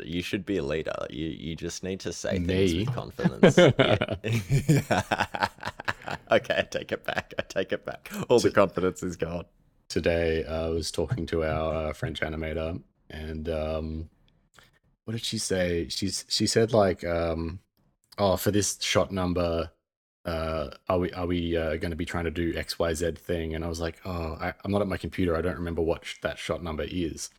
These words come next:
Speaker 2: Um,
Speaker 1: Mm-hmm.
Speaker 2: can you give me the descriptor?" And, uh, and she was like, "It's the only one I'm working on right now." <laughs> Like, "I should know this," you know? Like, uh, I gave her the shot. We talked about it yesterday,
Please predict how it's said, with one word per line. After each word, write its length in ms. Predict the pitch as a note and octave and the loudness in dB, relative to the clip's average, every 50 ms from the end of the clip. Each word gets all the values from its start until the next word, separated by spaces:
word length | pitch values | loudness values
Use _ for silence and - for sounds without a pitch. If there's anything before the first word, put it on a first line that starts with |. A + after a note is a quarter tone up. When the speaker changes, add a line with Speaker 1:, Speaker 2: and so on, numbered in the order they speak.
| _ _ _ _ - - _ _ - - | _ _ _ _ -20 -20 _ _ -20 -14
Speaker 2:
Um, 240 | E2 E2 D#2+ D#2 F2 F2+ E2 | -10 -8 -6 -6 -4 -4 -4
Speaker 1:
Mm-hmm. 80 | E2 D2 B1+ | -4 -4 -2
Speaker 2:
can 100 | - G2+ | -2 0
you 80 | F#2 F2 | 0 0
give 120 | E2 - E2+ | -2 -2 -4
me 60 | F2 D#2+ | -2 -2
the 80 | E2 | -2
descriptor?" 600 | D#2+ - - - - F2 D#2+ - - C3+ C#3 C#3+ C#3 - | -2 -2 -4 -2 -2 -2 -2 2 2 4 4 4 2 -2
And, 200 | F#2 E2+ - - _ - | -4 -6 -6 -8 _ -10
uh, 280 | F2 E2+ D#2+ D#2+ D#2 D2 D#2 D#2 D#2 - - - | -8 -6 -6 -6 -8 -10 -12 -14 -14 -16 -14 -12
and 100 | F2+ F2+ | -6 -6
she 100 | - - | -4 -2
was 140 | F#2+ F2+ E2+ | -2 -2 0
like, 320 | F2+ E2+ D#2+ E2 - - - _ _ _ - | 0 0 -2 -2 -6 -10 -18 _ _ _ -6
"It's 120 | G#2+ - | -4 -2
the 140 | - A2 G#2 | -2 -2 -2
only 260 | F#2 F#2+ F#2+ F2+ F2+ | -2 0 0 0 0
one 160 | E2+ E2 D#2+ D#2+ | 0 0 -2 -2
I'm 120 | D#2+ D#2+ | -4 -2
working 300 | E2 E2+ D#2+ - F2+ E2+ | -2 -2 -2 -2 -4 -4
on 120 | D#2 D2+ D#2 | -4 -4 -4
right 200 | D#2 D#2 D#2 D#2 | -4 -4 -4 -6
now." 400 | D#2+ D#2 D#2 - - E2+ D#2 - - | -6 -6 -8 -8 -8 -6 -6 -6 -2
<laughs> 60 | - - D3 - - - - - B4 - - - - - A#3 C3+ - | -2 -2 0 2 0 4 6 6 4 6 4 0 2 2 0 4 4
Like, 260 | B2 A#2 A2 A#2+ - G#3 A#3 B3 A#3 F#3+ | 4 4 4 0 -2 -2 0 0 2 6
"I 120 | - A2 G#2 | 6 6 8
should 260 | - - C3+ B2 G#2+ | 8 8 8 8 8
know 240 | G#2 G2+ G2 G#2+ G2+ | 8 8 8 8 8
this," 320 | F#2 E2 E2 E2 - - | 6 2 0 -2 -4 -2
you 140 | F#2 F2+ F2 | -2 -2 0
know? 260 | F#2 F#2+ - D#2 E2 | 2 2 4 4 4
Like, 220 | - F2 E2 E2 - - B2 - - - - - - _ _ _ _ _ - | 4 4 2 0 -2 -8 -14 -14 -14 -18 -20 -20 -20 _ _ _ _ _ 0
uh, 560 | E2 D#2+ D#2 D2 D2+ D#2 D2+ D2+ D2+ D2+ D#2 - - | 2 2 2 2 0 0 -2 -4 -4 -6 -10 -8 -4
I 160 | - F2 E2+ | -2 -2 0
gave 260 | D#2+ F2+ F#2+ A2 G2+ | 2 6 6 6 6
her 80 | F2 D#2 | 4 0
the 100 | D2+ D2 | -2 -4
shot. 280 | - - D2+ D#2 - | -2 0 0 0 0
We 80 | F#2 F2+ | -2 2
talked 240 | - - G2 G2+ G#2 | 4 4 6 6 6
about 180 | F#2 F2+ D#2 | 4 4 4
it 60 | D#2 | 2
yesterday, 600 | D2+ D#2+ F2+ - - - D2 C#2+ C#2 D2+ D2+ - | 0 0 -2 0 0 -2 -2 -2 -4 -6 -6 -8